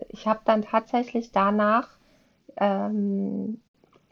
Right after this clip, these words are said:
ein wo-, ein super schönes Leben, äh, geführt. Also ich hatte kurz, kurz danach, ähm, mit dem,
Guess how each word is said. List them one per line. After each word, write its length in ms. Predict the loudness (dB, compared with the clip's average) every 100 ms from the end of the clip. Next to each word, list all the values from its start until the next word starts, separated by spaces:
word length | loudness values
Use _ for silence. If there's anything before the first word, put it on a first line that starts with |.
| -16
ein 180 | -10 -4
wo-, 140 | -4 -4
ein 140 | -6
super 320 | -6 -2 0 0
schönes 460 | -2 -2 -2 -2
Leben, 500 | 0 2 0 -2 -6 -6
äh, 400 | -6 -4 -4 -4
geführt. 500 | -6 -8 -6 -4 -2
Also 200 | -2 -4
ich 140 | -2
hatte 320 | -4 -4 -6 -6 -18 -20 -20 -6
kurz, 220 | -6 -6 -20 -16
kurz 340 | 0 2 2 -2
danach, 560 | -2 0 0 -2 -4 -6
ähm, 320 | -2 -2 0
mit 160 | -2 -2
dem, 340 | -2 0 -2